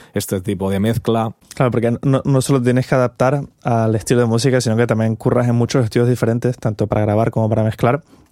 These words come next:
Speaker 2: y también te tienes que
Speaker 1: Claro.
Speaker 2: adaptar al, al espacio, ¿no?
Speaker 1: Sí.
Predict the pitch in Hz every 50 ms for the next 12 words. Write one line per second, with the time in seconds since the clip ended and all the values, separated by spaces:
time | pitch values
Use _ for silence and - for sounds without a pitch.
0 | _ - 131 117 127 117 113 117 110 123 123 - 127 127 120 - - 123 127 131
1 | 131 - - 120 110 104 - - - 139 139 - - 104 110 139 208 - _ _
2 | _ - - - 95